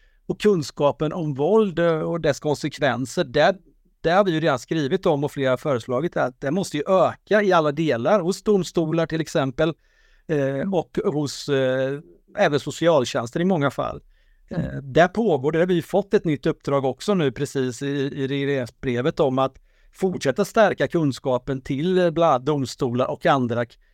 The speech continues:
Speaker 1: rättsvårdande myndigheter. Eh, och där kommer vi jobba med tillsammans med bland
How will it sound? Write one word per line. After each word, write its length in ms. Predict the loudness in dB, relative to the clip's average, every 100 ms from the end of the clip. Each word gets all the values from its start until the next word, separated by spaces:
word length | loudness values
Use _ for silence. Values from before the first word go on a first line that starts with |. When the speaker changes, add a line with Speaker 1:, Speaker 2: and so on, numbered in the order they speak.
| _ -4
Speaker 1:
rättsvårdande 1400 | -2 -2 -4 -8 -8 -12 -18 _ _ -10 0 2 4 2
myndigheter. 920 | 2 2 4 4 2 -2 0 0 0 -2 _ _ _ _ -6
Eh, 320 | -4 -4 -6
och 100 | -2
där 100 | 0
kommer 160 | 2 2
vi 60 |
jobba 220 | 0 2 2
med 220 | 2 -2
tillsammans 400 | -2 0 0 -4
med 80 | -2
bland 220 | -2